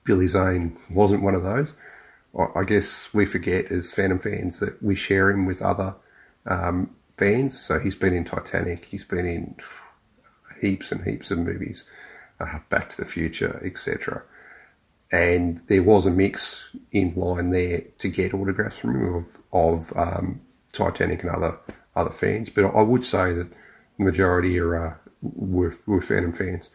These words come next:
So a range of things being signed. So everything from, uh, the Phantom on Hero statue, uh, which I'm not sure why that was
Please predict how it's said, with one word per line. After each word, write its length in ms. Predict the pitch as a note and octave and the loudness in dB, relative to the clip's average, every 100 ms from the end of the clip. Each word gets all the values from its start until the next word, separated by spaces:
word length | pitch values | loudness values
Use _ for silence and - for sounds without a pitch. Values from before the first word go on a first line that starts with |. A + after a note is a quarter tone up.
| - - - - _ _ _ _ | -20 -20 -20 -20 _ _ _ _
So 160 | - | 4
a 60 | G2 | 6
range 400 | F2 G2+ A2+ G#2 | 8 6 6 2
of 60 | G2+ | 4
things 200 | A#2 G#2 | 2 4
being 220 | A2 G#2 | 2 2
signed. 420 | - A#2+ C3+ B2+ | 4 4 4 2
So 160 | F#2 F2+ F#2 - | 2 2 2 0
everything 320 | G2 G2+ G#2 | 0 2 2
from, 580 | - - G2 F2 F2+ F2+ - - | 2 4 6 6 4 2 -2 -2
uh, 140 | F2 | -2
the 140 | E2+ | -2
Phantom 360 | F2 G2+ F#2+ F2+ | -2 2 4 2
on 260 | F2 E2+ E2 - | 0 -2 -6 2
Hero 300 | G2 F#2 E2+ | 4 4 2
statue, 720 | - - G2 - A#2 B2+ A#2+ - _ _ - _ _ - | 0 2 2 2 0 0 -2 -8 _ _ -20 _ _ -4
uh, 240 | E2 E2 | 0 0
which 440 | E2 - - - F2 | -2 -8 -14 -10 -4
I'm 80 | F2 | -4
not 160 | - | -2
sure 160 | - F2+ | 0 2
why 240 | E2+ F#2 | 4 4
that 160 | G2 F#2 | 4 0
was 400 | G2+ G2 - | -4 -4 -10